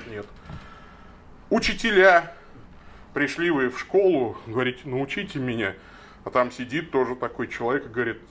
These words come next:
«Все очень хорошо, только я читать не умею». Ну, извините, не обессудьте. Да, там бизнес-тренеры, которые, значит, едят доширак. Ну, ну, что, ну, вот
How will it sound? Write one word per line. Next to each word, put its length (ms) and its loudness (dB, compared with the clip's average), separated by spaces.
«Все 220 -4
очень 180 -4
хорошо, 400 -2
только 280 -6
я 80 -2
читать 440 -6
не 60 -10
умею». 420 -6
Ну, 220 -10
извините, 600 -8
не 100 -6
обессудьте. 760 -10
Да, 240 0
там 460 -4
бизнес-тренеры, 1160 2
которые, 600 0
значит, 360 -6
едят 400 -2
доширак. 640 2
Ну, 200 -2
ну, 480 2
что, 400 4
ну, 340 2
вот 640 0